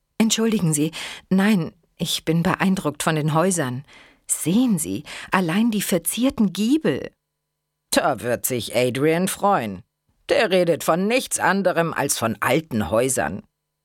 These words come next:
Aber Sie haben recht. Man kann gegen die Pakea sagen, was man will. Sie haben schon in schönen Bauten gewohnt, als wir noch in fensterlosen Hütten gehaust haben." "Pakea? Wer ist das?"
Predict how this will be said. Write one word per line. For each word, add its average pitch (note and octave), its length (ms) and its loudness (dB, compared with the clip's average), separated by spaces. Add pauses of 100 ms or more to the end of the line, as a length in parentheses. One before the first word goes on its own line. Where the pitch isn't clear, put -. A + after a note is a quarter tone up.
(140)
Aber G#2+ 220 0
Sie G2+ 160 -2
haben G#2+ 260 0
recht. - 380 -8 (600)
Man G#3 260 0
kann A#3 280 0
gegen F3 300 2
die C#3 120 0
Pakea C#3+ 640 2
sagen, D3 420 0
was C3 180 -2
man A#2 240 -2
will. G2+ 240 -2 (360)
Sie E3+ 180 2
haben F#3 240 2
schon E3+ 180 2
in D#3+ 120 -2
schönen F3+ 380 2
Bauten F3+ 360 0
gewohnt, D#3+ 640 0
als E3 340 -4
wir D#3+ 160 2
noch C#3+ 200 -4
in C3 120 -4
fensterlosen C3+ 920 0
Hütten C#3+ 300 0
gehaust G#2 480 0
haben." G2+ 360 -2 (1200)
"Pakea? C#3+ 720 -4 (520)
Wer E3 200 0
ist - 220 -4
das?" C4+ 300 -2